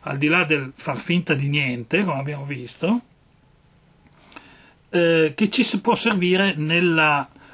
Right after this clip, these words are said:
eh, nell'imboccare una strada diversa. Questa cortesia, dicevamo, eh, non consiste semplicemente in una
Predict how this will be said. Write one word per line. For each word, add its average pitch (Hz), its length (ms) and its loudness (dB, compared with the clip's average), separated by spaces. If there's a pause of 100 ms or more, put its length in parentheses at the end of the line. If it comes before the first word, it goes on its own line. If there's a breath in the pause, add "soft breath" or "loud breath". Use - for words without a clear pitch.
(380 loud breath)
eh, 151 540 -2
nell'imboccare 196 760 4
una 160 180 -2
strada 156 340 0
diversa. 131 640 -6
Questa 294 360 0
cortesia, 143 640 -2
dicevamo, 139 840 -4 (540 loud breath)
eh, 156 160 2
non 175 140 -2
consiste 208 420 0
semplicemente 151 680 -2
in 147 140 0
una 151 440 -2